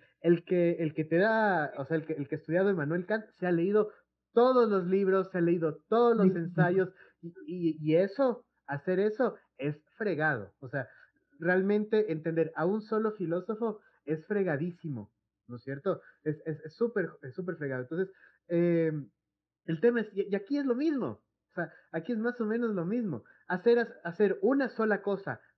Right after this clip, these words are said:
Speaker 1: realmente bien a un nivel de expertise alto es fregado. Entonces, eh, eh, yo sí considero que,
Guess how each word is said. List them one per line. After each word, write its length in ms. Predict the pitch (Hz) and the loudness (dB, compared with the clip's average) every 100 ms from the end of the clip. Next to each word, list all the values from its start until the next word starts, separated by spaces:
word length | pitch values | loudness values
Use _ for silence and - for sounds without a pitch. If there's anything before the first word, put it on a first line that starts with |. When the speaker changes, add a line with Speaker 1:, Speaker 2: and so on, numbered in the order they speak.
| - | -12
Speaker 1:
realmente 800 | 139 180 226 233 214 214 208 165 | -4 -2 0 0 -2 -2 -4 -4
bien 460 | 160 185 165 104 _ _ _ _ | 0 0 0 -6 _ _ _ _
a 100 | 170 | -2
un 140 | 190 208 | 0 2
nivel 300 | 185 185 190 | 0 -2 -4
de 60 | |
expertise 560 | 190 - 139 - 170 170 | -6 -8 -10 -10 -10 -6
alto 480 | 165 190 226 214 - _ _ _ | -6 -4 -6 -6 -10 _ _ _
es 140 | 143 139 | -20 -10
fregado. 500 | 190 220 233 135 101 _ | -6 -4 -4 -6 -10 _
Entonces, 380 | - 160 165 196 196 _ _ _ | -16 -10 -4 -4 -6 _ _ _
eh, 720 | 165 156 156 147 143 135 127 - _ _ _ - | -4 -2 0 0 0 -2 -4 -8 _ _ _ -12
eh, 140 | 156 131 131 131 - - _ _ _ _ _ - | -10 -10 -14 -20 -20 -20 _ _ _ _ _ -20
yo 240 | 143 190 190 - _ _ | 0 2 2 -4 _ _
sí 300 | 208 214 214 | -4 -4 -4
considero 840 | - 202 185 - 165 160 170 185 185 | -4 -4 -4 -6 -2 0 0 -2 -4
que, 280 | 156 143 | -4 -4